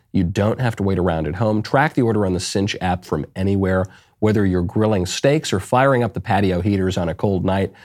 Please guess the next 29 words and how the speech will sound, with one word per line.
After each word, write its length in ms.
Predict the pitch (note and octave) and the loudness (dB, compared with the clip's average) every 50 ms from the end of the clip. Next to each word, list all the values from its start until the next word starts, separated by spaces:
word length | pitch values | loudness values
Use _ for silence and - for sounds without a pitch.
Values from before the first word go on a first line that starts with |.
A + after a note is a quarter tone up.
| - - _ | -20 -20 _
Cinch's 500 | - - - G#3+ A#3 A#3+ - F#3+ C#3+ A#2+ | -8 0 2 2 4 4 4 2 0 0
propane 560 | - - - D3 C3+ B2+ - C#3+ B2 A#2 A2 | 0 0 2 2 2 2 2 2 2 2 2
delivery 400 | G#2+ G2+ G2 G2+ F#2+ G2+ G2 F#2 | 0 0 0 0 0 0 0 0
service 380 | - - G#2 F#2 F#2 F#2 - - | 0 -2 -2 -2 -2 -2 -4 -6
ensures 760 | - G#2 G2 F#2 - - - G#2+ G#2 G2 F#2 F#2 F#2 F2+ - - _ _ _ _ - | -4 -4 -4 -2 -2 -2 0 0 0 2 2 0 0 -2 -4 -8 _ _ _ _ -6
that 80 | - | -4
you 180 | - F2 A2 A#2+ | 0 2 2 2
have 140 | B2+ A2 G#2 | 2 2 0
the 80 | F#2 F2 | -2 -4
fuel 500 | - - - B2+ C3+ D3 E3 E3+ - - - | -6 -2 0 2 4 4 4 2 0 -2 -4
you 260 | G#2 F2+ F#2 G#2 C3 | -4 0 0 2 2
need 420 | F3 G3 E3 G2 D2+ C#2+ - - - _ _ _ _ _ _ | 4 2 2 2 0 -2 -4 -8 -12 _ _ _ _ _ _
to 120 | - A2 | -2 0
make 220 | G2 F#2+ F#2 F2+ - | 0 0 0 -2 -2
the 80 | - | 0
most 380 | G2+ F#2+ E2+ D#2 D#2+ F#2+ - - - - | 0 0 0 0 -2 -2 -6 -8 -6 -4
of 120 | G#2+ G#2 - - _ - | -4 -4 -4 -6 _ -2
every 460 | F#2 F2 D#2+ F#2 F2 E2+ E2 D2+ - - | -2 -2 -2 -2 -2 0 0 -2 -2 -4
moment. 560 | - E2+ E2+ F2 E2 F2 G2+ F#2+ C2+ - - - - - - _ | -4 -4 -2 0 0 0 0 -2 -2 -6 -10 -16 -20 -20 -18 _
Go 180 | - G#2 A2 B2 | -2 2 2 4
online 380 | B2+ B2 B2 A#2+ B2 B2 B2 G#2+ | 4 4 4 4 4 2 2 0
to 100 | G2+ F2+ | -2 -4
cinch 500 | - - - C3+ B2+ C3+ D3 - - - - - G2+ | -4 -4 -2 0 2 2 0 0 -2 -4 -4 -4 -2
dot 320 | F#2+ G2+ G#2+ B2 C3 - | 0 2 2 2 2 0
com 400 | - E3 B2+ G2+ F2+ D#2+ D#2 D#2+ F2+ - _ _ _ _ | 0 0 2 2 2 0 -2 -4 -8 -10 _ _ _ _
or 140 | - F#2+ F#2 | -2 0 0
download 400 | F2 G2 G2 G#2 G#2+ G#2+ G2+ F#2+ | 2 2 2 2 2 2 2 0
the 80 | F#2 - | 0 -2
Cinch 480 | - - - - D3 D3 D3+ - - | -4 -2 0 0 2 2 2 0 -2